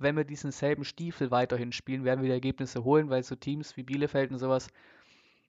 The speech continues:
werden da oben wieder runterfallen, die halten es nicht auf Ewigkeiten durch und auch so, wenn wir so weiterspielen, werden Hamburg und ich, denke ich, immer noch relativ, Hamburg und ich, Hamburg und Stuttgart immer noch relativ sicher als eins und zwei aufsteigen und dann kannst du immer zwölf Monate geben und dann kannst du gucken, ob du dann merkst, okay,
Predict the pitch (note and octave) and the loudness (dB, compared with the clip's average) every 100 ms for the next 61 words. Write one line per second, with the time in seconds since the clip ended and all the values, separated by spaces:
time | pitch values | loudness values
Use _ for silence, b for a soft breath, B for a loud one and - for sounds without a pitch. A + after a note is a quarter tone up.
0 | _ B2 C3+ C#3 C3+ C3+ C#3+ C#3 B2+ A#2+ | _ 2 2 4 2 4 4 4 0 2
1 | D#3 E3+ - D3+ D3 C3 C3 B2+ D#3 D#3+ | 2 0 0 0 2 0 -2 -4 0 2
2 | C#3+ D3 D3 - C#3 C#3 B2+ C3 B2+ B2+ | 4 0 -2 2 2 2 2 2 2 -2
3 | A#2 B2 - C3 C#3+ C3 B2 B2 B2 B2 | -2 -2 -2 0 2 2 0 -2 -2 -2
4 | B2+ A#2+ A#2 A2+ A#2 A#2 B2 - A#2+ A#2 | -4 -4 -4 -4 -4 -6 -8 -6 -6 -6
5 | A#2+ A#2+ - A2+ A2 A2+ A2 - - - | -8 -8 -8 -6 -4 -4 -4 -8 -16 -14
6 | B2+ A2+ A2 A#2 - - - _ B2 C3 | -8 -6 -6 -8 -12 -20 -20 _ -2 0
7 | B2+ A#2+ - C#3+ - C#3 C3+ b b b | 0 -4 -4 -4 0 0 0 b b b
8 | b C3+ B2+ B2+ B2 - - A#2+ A#2 A#2 | b -6 -2 0 0 -2 -4 -2 -2 -6
9 | - A#2+ A#2+ A#2 - A#2+ A#2+ - A#2 B2+ | -6 -4 -2 -2 -2 -6 -4 0 4 4
10 | B2 - A2 G#2+ G#2+ A2 A#2+ A#2+ A#2+ A2+ | 4 -2 -4 -4 -8 -4 -4 -4 -8 -6
11 | B2+ A#2 B2 A#2+ A#2+ B2 C3 D3 D3 b | -4 -2 0 -2 -2 0 0 0 -6 b
12 | b b - A2+ B2 B2+ B2 A#2 - A2 | b b -14 2 4 4 0 -2 -4 -8
13 | - - G#2+ G#2 A2+ A2 A#2 A#2+ - A2 | -6 -4 -4 -4 -4 -2 0 0 -4 -4
14 | C3 C3+ | 2 2